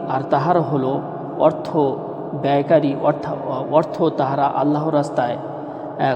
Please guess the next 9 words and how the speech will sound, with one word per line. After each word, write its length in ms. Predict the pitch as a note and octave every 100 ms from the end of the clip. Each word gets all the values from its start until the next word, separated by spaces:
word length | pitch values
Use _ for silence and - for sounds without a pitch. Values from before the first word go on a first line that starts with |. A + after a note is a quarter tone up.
| A#2+
খরচ 340 | - D3+ D3+
করে, 280 | - C#3 B2+ - -
ওয়াল 180 | C#3+ G3
মুস্তাগফিরিন 840 | F#3+ F#3 - E3+ D3 E3+ G3 G3
বিল 180 | E3 D3
আসহার, 480 | C#3 C3+ - C#3 B2+ - - -
এবং 380 | D#3 E3 F3 E3+ - - -
সেহরির 440 | - F#3 F#3+ A3+
সময় 400 | G3+ - D#3+ D3